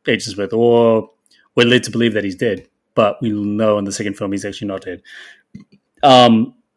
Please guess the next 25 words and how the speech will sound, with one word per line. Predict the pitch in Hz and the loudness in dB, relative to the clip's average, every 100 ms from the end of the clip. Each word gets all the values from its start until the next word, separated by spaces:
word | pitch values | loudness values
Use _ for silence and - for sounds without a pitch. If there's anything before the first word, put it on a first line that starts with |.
| _ _ _ _ _ | _ _ _ _ _
and | 143 | 4
then | 143 139 | 6 6
after | 123 139 139 | 4 2 2
that, | 139 135 135 - | 4 2 0 -4
the | 131 | -2
agents | 127 127 120 | 0 -2 0
run | 123 | 0
away, | 117 120 117 113 - _ _ - _ _ _ _ _ _ _ _ _ _ - - | 2 2 0 -2 -10 _ _ -20 _ _ _ _ _ _ _ _ _ _ -14 -2
and | 123 | 2
then | 117 117 | 4 4
he | 127 | 4
has | 135 | 2
to | - | 2
rush | 113 117 | -2 -2
back | 107 110 107 | 0 -2 -2
to | - | -6
the | 104 | -4
real | 107 | -2
world | 101 104 98 | -2 -2 -2
because | 107 - 104 101 98 | -4 -2 0 -2 -6
the, | 95 104 104 101 98 _ _ _ - | -4 -2 0 -2 -8 _ _ _ -8
the | |
computers | 120 113 107 113 104 98 104 | -2 -2 0 0 0 -4 -4
or | 101 | -4
the, | 98 101 98 - | -4 -4 -4 -6